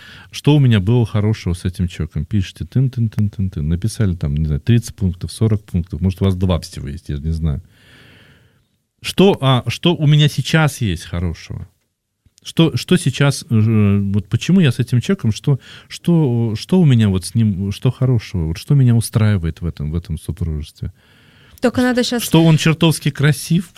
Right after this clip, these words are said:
Speaker 1: пальчик зажимаю,
Speaker 2: <laughs>
Speaker 1: что он хорошую зарплату,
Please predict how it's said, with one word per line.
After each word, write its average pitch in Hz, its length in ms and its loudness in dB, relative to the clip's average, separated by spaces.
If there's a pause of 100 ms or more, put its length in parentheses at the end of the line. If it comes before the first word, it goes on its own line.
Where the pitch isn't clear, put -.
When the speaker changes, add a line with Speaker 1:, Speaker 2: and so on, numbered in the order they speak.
(140)
Speaker 1:
пальчик 101 340 0
зажимаю, 92 500 2 (320)
Speaker 2:
<laughs> - 300 -20
Speaker 1:
что - 280 0
он 135 220 2
хорошую 131 520 0
зарплату, 127 600 0